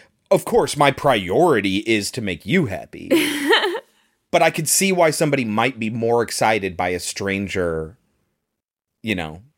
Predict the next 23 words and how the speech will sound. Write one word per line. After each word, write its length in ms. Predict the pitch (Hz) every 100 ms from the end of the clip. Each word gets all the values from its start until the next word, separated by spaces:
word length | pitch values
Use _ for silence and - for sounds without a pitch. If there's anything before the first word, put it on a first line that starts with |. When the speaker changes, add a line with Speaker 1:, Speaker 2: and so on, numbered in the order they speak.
| _ _ _ _ _
Speaker 1:
showing 380 | - 160 131 117
that 180 | 104 -
same 200 | 113 98
appreciation 840 | 90 110 90 110 107 - 82 82
than 200 | 90 85
a 80 | 85
loved 320 | 95 135 127
one. 360 | 82 67 104 120 _ _ _ _ _ -
Speaker 2:
Okay. 240 | - - _ _ _ _ _ 196
I 100 | 196
agree. 300 | 185 - - _ _ _ _ -
I 80 | 226
understand 320 | 190 - 170
what 80 | 185
you're 80 | 226
saying. 380 | - - 240 226 _ _ _ _
So 140 | -
the 100 | 254
next 320 | 294 330 - 262
morning, 640 | 262 262 247 196 190 220 -
she's 260 | - 226
making 440 | 240 226 233 285 262
breakfast, 760 | 196 185 - - 359 - -